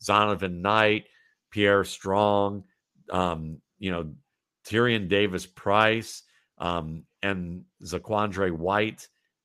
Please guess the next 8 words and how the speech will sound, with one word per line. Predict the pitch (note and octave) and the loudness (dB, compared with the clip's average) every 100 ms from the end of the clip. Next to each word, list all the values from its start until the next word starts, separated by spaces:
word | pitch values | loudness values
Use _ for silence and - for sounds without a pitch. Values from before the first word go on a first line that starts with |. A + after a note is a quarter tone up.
| - | -4
and, | F#2+ F2+ F2 E2+ E2+ _ - | 0 0 -4 -10 -14 _ -10
and | F#2+ G2+ | -6 -4
then | G2+ G2 | -6 -6
even | G#2 A2 G#2 G#2 | -6 -4 -2 -4
a | F2 | -2
guy | G2 F#2+ G2 F#2 F#2 | 0 2 2 0 -2
like, | E2+ F2 F2+ F2+ D#2+ - | -4 -2 0 -2 -4 -8
um, | E2+ E2 D#2 D2+ | -8 -6 -8 -12